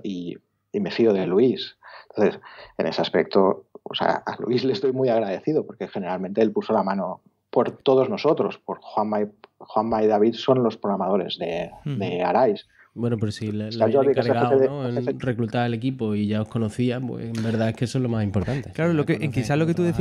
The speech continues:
Speaker 2: trabajan.
Speaker 3: al principio, ¿no? Eh, si ya vamos a hacer una I P nueva,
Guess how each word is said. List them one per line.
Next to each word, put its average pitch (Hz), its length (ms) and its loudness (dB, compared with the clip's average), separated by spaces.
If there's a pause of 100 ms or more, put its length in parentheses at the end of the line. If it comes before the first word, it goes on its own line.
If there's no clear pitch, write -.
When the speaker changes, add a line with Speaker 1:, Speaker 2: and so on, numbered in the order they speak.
(100)
Speaker 2:
trabajan. 165 100 2
Speaker 3:
al - 40 -12
principio, 135 480 0
¿no? 151 240 0
Eh, 120 380 2
si - 100 -12
ya 131 60 2
vamos 139 260 2
a 147 40 2
hacer 147 180 -2
una 147 280 0
I 135 40 0
P 135 140 -2
nueva, 127 400 -2